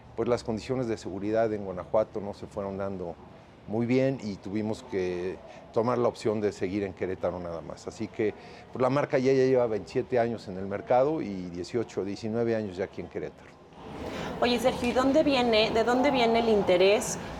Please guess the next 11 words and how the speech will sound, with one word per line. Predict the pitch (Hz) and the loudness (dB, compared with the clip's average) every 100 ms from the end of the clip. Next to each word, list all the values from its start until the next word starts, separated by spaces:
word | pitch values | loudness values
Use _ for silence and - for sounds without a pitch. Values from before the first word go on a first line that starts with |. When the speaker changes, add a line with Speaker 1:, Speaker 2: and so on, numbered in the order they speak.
| - | 2
Speaker 2:
por, | 202 196 196 196 196 - | 6 8 8 6 4 4
eh, | 208 196 196 190 | 6 8 6 4
este | 196 196 - | 2 0 0
aspecto | 240 - 220 233 | 0 0 0 -2
culinario | - 214 190 202 208 220 233 | 2 4 6 6 6 6 6
y | 220 | 4
por | - 190 | 6 6
el | 180 | 6
servicio? | - 190 180 214 220 - 220 220 - - | 4 2 4 2 2 6 6 6 2 2
¿Desde | 214 220 220 | 6 6 6
chavito | 220 208 269 - 269 294 | 6 6 4 4 6 6